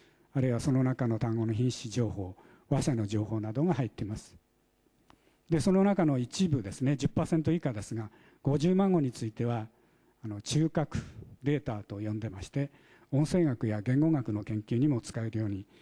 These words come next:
非常に詳細な、あの、タグ、ラベルが施されています。で、どこからどこまでがどういう音であるかという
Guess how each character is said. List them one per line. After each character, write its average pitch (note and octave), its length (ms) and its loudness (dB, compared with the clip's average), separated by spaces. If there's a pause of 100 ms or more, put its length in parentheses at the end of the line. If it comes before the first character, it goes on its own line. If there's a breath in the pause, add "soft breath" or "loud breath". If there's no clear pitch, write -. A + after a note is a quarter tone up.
(220 loud breath)
非 C#3 120 0
常 D#3 180 4
に D#3+ 180 4
詳 D3 160 0
細 D3 280 0
な、 C#3+ 260 2 (760 soft breath)
あ G#2 40 -12
の、 F#2 100 -16 (540)
タ C3 140 -2
グ、 C3 240 -2 (1000 soft breath)
ラ B2 120 2
ベ B2 160 0
ル A#2 140 -2
が E3+ 120 2
施 - 340 -2
さ A#2+ 120 -6
れ G#2+ 100 -6
て G#2 120 -8
い G2 80 -6
ま F#2 140 -8
す。 - 140 -18 (540 soft breath)
で、 G#2+ 120 -2
ど C#3 120 2
こ - 60 -10
か D3 60 2
ら B2 100 0
ど B2 120 0
こ D3+ 100 0
ま C3+ 160 2
で B2+ 100 0
が E3+ 240 2 (200)
ど C#3 200 0
う D3 60 4
い C#3+ 80 4
う B2+ 80 2
音 A#2+ 240 0
で A2+ 100 -4
あ A2 80 -4
る G#2+ 80 -6
か G2+ 140 -14
と - 140 -10
い F#2 120 -8
う G2+ 80 -12